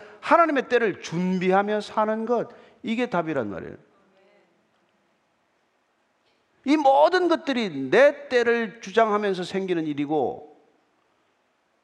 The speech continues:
하나님의 때와 내 때가 나눠지면서 생기는 하나의 단절이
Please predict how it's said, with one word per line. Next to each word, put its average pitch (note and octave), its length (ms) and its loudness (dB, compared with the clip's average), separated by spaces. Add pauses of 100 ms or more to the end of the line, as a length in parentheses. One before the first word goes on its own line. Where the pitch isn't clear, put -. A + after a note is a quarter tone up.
(180)
하나님의 D4 460 2
때와 C4 180 2
내 B3 140 4
때가 A#3+ 440 0 (600)
나눠지면서 B3 720 2
생기는 G3 480 -6
하나의 D#3 300 0
단절이 C3+ 760 -4